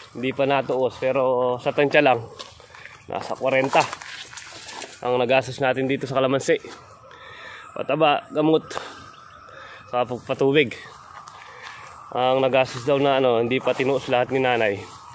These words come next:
Nasa ano na, mahigit kwarenta. Eh, yung napitas lang kahapon, dalawang, ay, kahapon, yung isang araw, hindi na natin nakuha kasi busy nga doon sa li-, tabing ano doon.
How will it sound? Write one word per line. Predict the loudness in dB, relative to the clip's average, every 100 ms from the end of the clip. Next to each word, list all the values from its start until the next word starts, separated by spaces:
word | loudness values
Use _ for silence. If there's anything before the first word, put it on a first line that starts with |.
| -18 -16 -16 -18 -12
Nasa | -10 -4 -2
ano | 2
na, | 2 0 -4 -16 -14 -14 -14 -16 -18 -20 -18 -8
mahigit | -4 -2 -2
kwarenta. | -2 2 4 4 2 0 -6 -20 -20 -20 -20 -20 -18 -18 -18 -18 -20 -20 -20 -20 -6
Eh, | 0 4
yung | 6
napitas | 6 4 2 -2 -2
lang | 0
kahapon, | 4 4 6 4 4 4 2 0 0
dalawang, | 4 4 4 4 2 2 -2 -6 -14 -16 -18 -18 -18 -18 -18 -18 -2
ay, | 0 2
kahapon, | 2 2 0 -2 0
yung | 2
isang | 2 4
araw, | 6 6 6 2
hindi | 0
na | 4
natin | 4 4 4
nakuha | 4 4 6 6
kasi | 4 0 0
busy | 0 2 2
nga | 2
doon | 2
sa | 2
li-, | 2 0 -2 -8 -16 -14 -16 -16 -18 -8
tabing | -2 2 2
ano | 4 4
doon. | 4 2